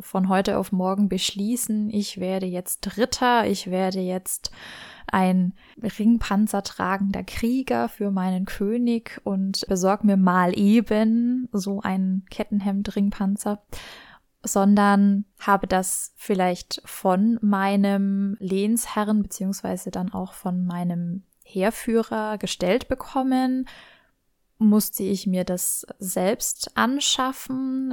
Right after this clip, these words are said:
Wenn ja, wie viel hat das gekostet und wer konnte sich das dann überhaupt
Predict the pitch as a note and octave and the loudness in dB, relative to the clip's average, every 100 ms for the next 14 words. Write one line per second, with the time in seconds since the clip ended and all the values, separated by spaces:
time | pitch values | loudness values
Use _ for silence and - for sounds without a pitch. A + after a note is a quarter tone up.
0 | G#3 F#3+ F#3+ F3+ F3 G3+ A#3 A3+ G3+ G3 | -2 0 0 0 -2 -2 0 0 -2 -4
1 | - - F#3 F#3 F#3 F#3 F#3+ F#3 F3+ - | -6 -6 -4 -2 0 -2 -4 -6 -8 -10
2 | - _ F#3+ - - A3 - - - - | -12 _ -6 -4 -4 -4 -6 -10 -12 -4
3 | G3+ F#3+ - F#3+ - F#3 F#3+ F#3+ G3 F#3+ | -2 -2 -2 -4 -2 -2 -2 -2 -4 -4
4 | F#3 - F#3 F#3 F#3 F3+ F3 - - | -4 -4 -4 -4 -4 -4 -6 -6 -16